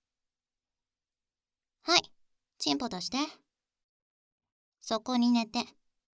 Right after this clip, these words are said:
チンポ出して。ダメ。許すわけないでしょ？他の女の子の裸見て気持ちよくなるような浮気チンポには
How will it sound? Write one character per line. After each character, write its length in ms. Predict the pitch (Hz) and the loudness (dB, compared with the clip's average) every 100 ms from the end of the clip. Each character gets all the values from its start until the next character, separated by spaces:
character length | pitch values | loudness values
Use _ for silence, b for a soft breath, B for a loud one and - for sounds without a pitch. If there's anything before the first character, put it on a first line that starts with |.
| - | -8
チ 160 | 359 | -4
ン 60 | 330 | -4
ポ 100 | 285 | -4
出 120 | 202 208 | -6 -6
し 80 | |
て。 80 | - 480 - _ _ _ _ _ _ _ _ _ _ _ b b b b b b _ _ _ - | -4 -6 -8 _ _ _ _ _ _ _ _ _ _ _ b b b b b b _ _ _ -6
ダ 720 | 185 202 226 233 233 226 226 | -2 0 2 2 2 0 -2
メ。 200 | 247 285 285 B - _ _ - | 0 0 -4 B -18 _ _ -6
許 200 | 156 262 | -2 -2
す 160 | - | 4
わ 60 | 381 | 4
け 140 | 294 | 4
な 120 | 240 233 | 0 0
い 20 | |
で 80 | 226 | -2
し 100 | - | -4
ょ？ 20 | 160 160 214 349 - _ _ _ _ _ _ _ _ _ | -4 -4 -2 -4 -6 _ _ _ _ _ _ _ _ _
他 340 | 185 180 190 | -12 -8 -6
の 180 | 185 196 | -4 -4
女 240 | 196 196 202 | -4 -4 -4
の 120 | 180 | -6
子 80 | 147 | -10
の 100 | 156 | -10
裸 380 | - 208 208 | -6 -4 -2
見 140 | 220 180 | -2 -4
て 100 | 202 | -6
気 160 | - 254 | 0 2
持 140 | 285 | 2
ち 160 | 302 302 | 4 2
よ 100 | 311 | 2
く 120 | 302 | 0
な 100 | 220 | 0
る 100 | 170 | -2
よ 120 | 160 | -4
う 60 | 147 | -4
な 80 | |
浮 300 | 151 202 269 294 | -2 0 2 0
気 100 | - | 0
チ 160 | 339 | 0
ン 60 | 359 | 0
ポ 120 | 339 | 0
に 140 | 190 | 0
は 100 | 143 | -4